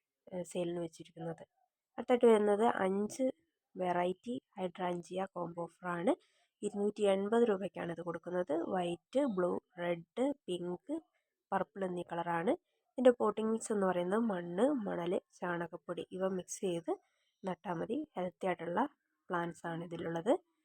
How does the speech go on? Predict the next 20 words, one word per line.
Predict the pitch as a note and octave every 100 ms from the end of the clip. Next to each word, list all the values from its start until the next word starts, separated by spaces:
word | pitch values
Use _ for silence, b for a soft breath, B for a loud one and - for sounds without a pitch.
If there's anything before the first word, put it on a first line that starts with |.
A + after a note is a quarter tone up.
| _ _
അടുത്ത | A3 B3 A#3+
അച്ചിമൻസ് | G#3+ - - A3+ A3+ A3+
പ്ലാൻ | - F#3+ F3
ആണ്. | F3 A#3+ - -
അച്ചിമൻസ് | - G3+ G3+ G3+
പ്ലാന്റ്സിൻ്റെ | - F#3 F#3 G3 G#3
ഒരു | G3+ F3+
ആറ് | F3 F3 G#3
വെറൈറ്റി | F#3+ F3 E3+ - F#3
ആണുള്ളത്. | E3+ E3+ E3+ E3+ F4 _ _ _ -
അത് | F#3+ G#3 -
നാനൂറ്റി | F#3+ F3+ F#3 F#3+ _ _
ഇരുപത് | - F#3+ G3
രൂപയ്ക്കാണ് | G3+ F3 F3 F3 F3 B3
നമ്മൾ | A3+ F3 E3+
ഈ | E3+
അച്ചിമൻ | E3+ - F3 F3 F3 -
പ്ലാന്റ്സ് | F3+ F3 F3 - C4+
സെയിലിന് | - F#3 F3 F3+
വെച്ചിരിക്കുന്നത്. | F3 - - - F3 E3+